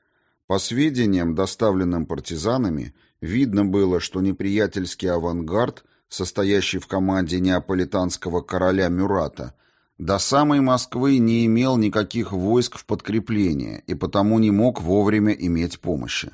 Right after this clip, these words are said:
Фельдмаршал решился атаковать его. Невозможно было устранить от составления диспозиции генерала Бениксена,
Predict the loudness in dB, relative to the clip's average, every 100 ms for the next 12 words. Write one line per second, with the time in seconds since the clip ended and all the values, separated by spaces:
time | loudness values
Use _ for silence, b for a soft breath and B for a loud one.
0 | _ _ _ _ _ -2 0 0 2 4
1 | 4 2 0 2 0 0 0 0 0 0
2 | 0 -2 -2 0 -2 -4 -10 -10 -12 -16
3 | _ _ _ _ -4 0 4 4 4 4
4 | 4 2 2 4 4 2 0 0 2 4
5 | 2 2 0 -2 -2 0 2 4 4 4
6 | 2 0 -2 0 -2 0 -2 -2 0 0
7 | 2 2 4 4 4 2 2 2 2 -2
8 | -6 -6 -8